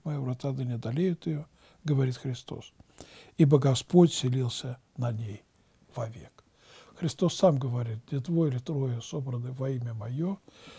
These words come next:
там Я посреди". "Колесниц Божиих тьмы тем, тысяча ликующих, Господь, э, в них, который на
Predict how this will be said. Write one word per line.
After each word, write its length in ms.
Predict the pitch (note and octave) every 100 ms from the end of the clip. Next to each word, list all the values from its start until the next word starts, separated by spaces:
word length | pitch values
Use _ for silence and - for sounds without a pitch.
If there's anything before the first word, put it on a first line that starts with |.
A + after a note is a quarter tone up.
| - -
там 180 | C3
Я 220 | B2 C3 C3+
посреди". 540 | - - A#2+ A#2+ - _ _ - - - - -
"Колесниц 640 | - A#3+ A#3+ - C#4+ C#4 F3
Божиих 720 | A3 C#4 G3+ A#3+ A#3+ - - - - _
тьмы 500 | - A3+ A#3+ C4+ B3 -
тем, 480 | - B3+ A3 C#3 A2+ - _ _ _ _ _ - - - _ -
тысяча 800 | C4+ C#4 - F#3 - D3+ C3 B2 D3
ликующих, 1080 | D3+ A3+ - B3+ G#3 C3+ - B2 G#2 - _ - - -
Господь, 800 | D#3+ G#3+ - - B3 A3+ - - - - - - -
э, 360 | F3+ F#3 F3+ E3+ - - -
в 180 | D#3 F3
них, 500 | B3 C4+ E3 - - _ _ - - -
который 640 | F#3+ F#3 G#3+ G#3 F#3+ E3 - - - -
на 360 | F3 G3 F3+